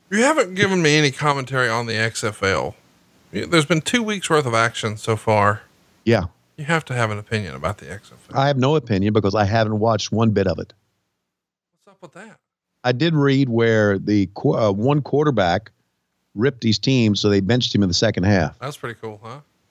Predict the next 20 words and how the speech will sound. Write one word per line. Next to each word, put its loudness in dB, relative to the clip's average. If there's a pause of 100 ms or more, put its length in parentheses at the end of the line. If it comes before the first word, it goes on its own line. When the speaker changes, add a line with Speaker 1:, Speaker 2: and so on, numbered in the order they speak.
(180)
Speaker 2:
Yeah, 2
that 2
is -2
pretty 2
cool. -2 (380)
Speaker 1:
By 0
the -4
way, 0
that's 0
the -6
end. -4
Three -2
count -2
gets -4
the -4
win. 0
Four 2
minutes, -2
six -4
seconds. -2